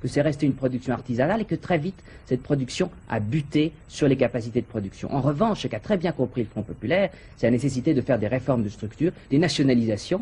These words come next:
pardonnez l'actualité du mot, d'usines d'armement qui ont été, tout le monde le reconnaît, je crois, assez efficaces et qui ont permis en réalité que,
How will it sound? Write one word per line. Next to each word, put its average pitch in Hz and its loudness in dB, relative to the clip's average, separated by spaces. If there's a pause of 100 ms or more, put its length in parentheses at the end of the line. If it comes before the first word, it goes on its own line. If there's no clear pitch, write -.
pardonnez 113 -2
l'actualité 107 0
du 104 -2
mot, 135 2 (280)
d'usines 135 4
d'armement 113 4
qui 233 0
ont 165 2
été, 143 2
tout 156 -2
le 160 2
monde 165 4
le 131 4
reconnaît, 123 0
je 110 -6
crois, 120 2
assez 117 0
efficaces 127 -4 (220)
et 135 0
qui 139 0
ont 175 4
permis 190 4
en 165 2
réalité 143 0 (320)
que, 147 4